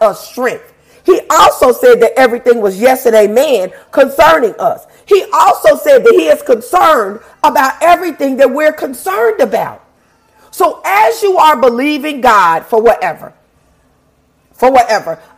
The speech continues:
I am believing God for another twenty books sold in the next thirty hours. Today, tomorrow, I got to eleven P M Eastern Standard Time. I wanna sell another thirty books. That's my immediate belief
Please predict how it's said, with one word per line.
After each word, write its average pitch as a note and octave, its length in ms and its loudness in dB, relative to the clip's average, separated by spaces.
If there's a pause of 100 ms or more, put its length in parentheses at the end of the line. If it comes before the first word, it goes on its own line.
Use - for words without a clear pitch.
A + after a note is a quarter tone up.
I D4+ 140 4 (140)
am G#4+ 60 -10
believing D4 480 -6
God A3 320 -2
for A#3+ 200 2
another A#3+ 380 0
twenty C4+ 380 -8
books A3+ 320 -2
sold E3+ 480 -4 (220)
in B3+ 160 0
the A#3+ 100 4
next A#3+ 480 -2
thirty A3+ 420 2
hours. - 480 -8 (540)
Today, A#3 640 2 (180)
tomorrow, G3+ 460 0
I F#3 80 -2
got G3 220 -4
to G3+ 60 -2
eleven A3+ 280 2
P A3+ 240 -6
M G3+ 160 -6
Eastern G3+ 300 -10
Standard E3+ 360 -12
Time. E3 320 -12 (320)
I D4+ 160 2
wanna F4 220 -2
sell C#4 260 -2
another A3 280 0
thirty F#3+ 240 -6
books. E3 320 -14
That's E4+ 260 -2
my B3+ 300 -2
immediate D4 680 -6 (240)
belief B3 600 -4